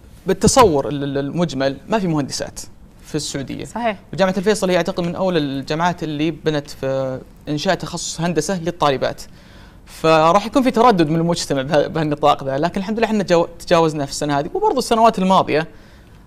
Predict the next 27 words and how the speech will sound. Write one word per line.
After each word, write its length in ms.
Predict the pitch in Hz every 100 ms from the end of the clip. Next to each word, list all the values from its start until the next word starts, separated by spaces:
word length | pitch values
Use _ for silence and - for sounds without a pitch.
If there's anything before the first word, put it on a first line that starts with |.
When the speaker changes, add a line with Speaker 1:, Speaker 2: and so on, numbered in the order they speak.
| -
Speaker 1:
آه، 320 | 139 135 131
من 160 | 131 151
ناحية 200 | 170 165
إنه 340 | 156 147 139 - - - -
كيف 200 | - 180
المهندسات 540 | 156 160 156 156 147 127
أو 80 | 143
مهندسات 400 | 151 151 156 147
المستقبل 440 | 139 - 160 139
إن 60 | 143
شاء 160 | 165
الله 120 | 160
يشتغلون 340 | 143 - 156 156
على 220 | 135 143
مشاريع 420 | 139 147 139 175 180 - - -
Speaker 2:
يعني 140 | 254
Speaker 1:
بالسيارة. 140 | 294 294
Speaker 2:
أكثرهم 360 | 247 233 339
متخصصات 720 | 294 294 269 262 226 262 262
من 200 | 208 202
أي 180 | 180 202
جامعة 560 | 170 165 147 - 156 - - 147
نقدر 220 | 160 160 160
نقول؟ 300 | 151 151 - - - - -
Speaker 1:
تخصصات 440 | 180 240 - 269
هندسية 320 | 196 156 139
كلنا. 300 | 104 131 -